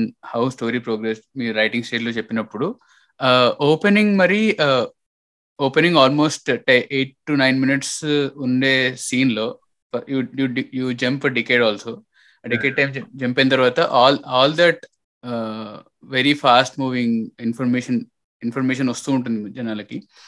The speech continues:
అంత ఫాస్ట్ ఓపెనింగ్ పెట్టుకున్నప్పుడు,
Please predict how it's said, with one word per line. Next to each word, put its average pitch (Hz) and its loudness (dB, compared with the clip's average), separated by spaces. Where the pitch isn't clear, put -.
అంత 139 0
ఫాస్ట్ 156 4
ఓపెనింగ్ 160 4
పెట్టుకున్నప్పుడు, 151 -4